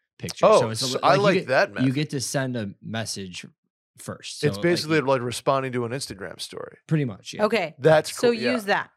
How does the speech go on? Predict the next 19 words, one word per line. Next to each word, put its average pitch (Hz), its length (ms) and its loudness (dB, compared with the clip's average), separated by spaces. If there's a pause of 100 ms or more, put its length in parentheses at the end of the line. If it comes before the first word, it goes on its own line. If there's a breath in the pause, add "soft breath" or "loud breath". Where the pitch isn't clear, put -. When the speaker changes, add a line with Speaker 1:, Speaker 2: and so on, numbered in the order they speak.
(160 loud breath)
Speaker 2:
Yeah. - 80 -16 (960 loud breath)
Speaker 3:
They 214 280 6
answer 226 260 -4
questions. 185 720 -4 (140)
"Hey, 208 560 -2 (160)
saw 175 300 2
you 196 520 -4 (880)
mountain 175 380 0
Speaker 2:
You 135 60 0
s-, - 160 -2
you - 100 -8
Speaker 3:
cli-, 170 60 0
Speaker 2:
said 175 220 2
you 156 100 2
like 175 140 4
Speaker 3:
bike." 180 140 0
Speaker 2:
skiing. 117 720 -8
Speaker 3:
Yeah. 180 180 0
Speaker 2:
Like, 147 160 -8